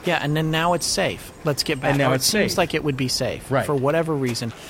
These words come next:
Speaker 1: And by the way, that safety is something that they felt like they could judge from almost a mile away.
Speaker 2: Yes.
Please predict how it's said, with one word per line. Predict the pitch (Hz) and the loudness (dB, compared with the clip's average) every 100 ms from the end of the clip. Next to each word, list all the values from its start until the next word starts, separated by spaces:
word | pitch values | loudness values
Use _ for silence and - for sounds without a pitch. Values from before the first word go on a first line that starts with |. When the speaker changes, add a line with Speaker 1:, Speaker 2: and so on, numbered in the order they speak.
| - - | -8 -2
Speaker 1:
And | 147 | 2
by | 151 196 | 2 2
the | 202 | 2
way, | 196 151 | 2 2
that | 139 - | 0 0
safety | - 208 - 160 135 | 0 0 -2 -2 0
is | - | 0
something | 170 151 147 | 0 0 0
that | 131 123 | 0 0
they | 143 175 | 0 0
felt | - 190 156 | 2 2 2
like | 143 156 | 2 0
they | 139 | -2
could | 120 110 | -2 0
judge | 156 165 147 | 2 2 2
from | 135 120 | 0 2
almost | 117 113 - | 2 2 -2
a | |
mile | 113 107 104 | 0 0 0
away. | 104 123 117 - - | 0 0 0 -2 -2
Speaker 2:
Yes. | 117 - - - | -2 0 -4 -4